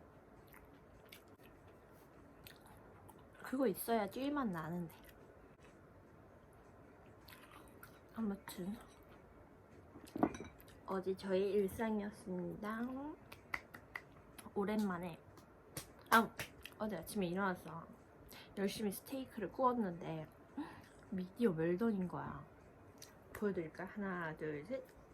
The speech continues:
기분이 너무 좋았다는. 그래서 이래서 굳이 밖에서 못 사 먹겠다는.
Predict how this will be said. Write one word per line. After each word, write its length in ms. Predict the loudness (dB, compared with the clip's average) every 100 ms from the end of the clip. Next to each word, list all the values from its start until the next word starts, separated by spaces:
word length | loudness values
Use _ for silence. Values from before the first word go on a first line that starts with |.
| -20 -20 -20 -18 -18 -18 -18 -18 -20 -20 -16
기분이 300 | -4 4 4
너무 180 | 4 0
좋았다는. 560 | -2 -4 -4 -4 -4 -8 -12 -20 -20 -20 -18 -18 -18 -20 -20 -20 -20 -20 -20 -20 -20 -18 -16
그래서 280 | -6 -2 -2 0
이래서 340 | 2 2 0
굳이 280 | -2 -6 -8
밖에서 320 | -8 -6 -2
못 120 | -2
사 140 | 2 2
먹겠다는. 800 | 2 0 -4 -4 -4 -8 -14